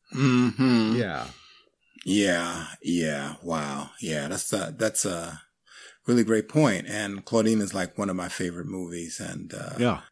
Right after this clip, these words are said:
Speaker 1: wow, really, uh, um, brought the situation into full view, you know?
Speaker 2: Right.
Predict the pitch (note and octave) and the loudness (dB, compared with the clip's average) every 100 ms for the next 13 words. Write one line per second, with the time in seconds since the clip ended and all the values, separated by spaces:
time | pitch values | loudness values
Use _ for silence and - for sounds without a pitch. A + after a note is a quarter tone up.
0 | _ - F#2 G2 G#2+ G#2+ - - - F#2+ | _ -6 -4 -4 -6 -10 -12 -14 -10 0
1 | A#2 C3 A2+ G#2+ F#2+ F2 F2 F#2 F#2+ E2+ | 6 6 6 6 4 0 -2 -4 -4 -4
2 | - - G1+ - - - - _ - - | -6 -6 -8 -12 -18 -20 -20 _ -12 -10
3 | - - - G#2+ _ _ - E2+ E2 C3+ | -8 -10 -12 -16 _ _ -14 -4 4 4
4 | G#2 F#2+ - A2+ - G2 F2+ - E2+ D#2 | 4 2 2 0 0 0 -2 -4 -4 -6
5 | - _ - G#2+ - - - G#2 E2+ E2+ | -10 _ 0 0 0 -4 -2 0 0 -4
6 | - - F2 C#2+ C#2+ - _ - G2 D#2 | -10 -2 0 0 -6 -16 _ -10 -6 -4
7 | C#2+ C#2+ - D2 B1 | -6 -10 -8 -8 -8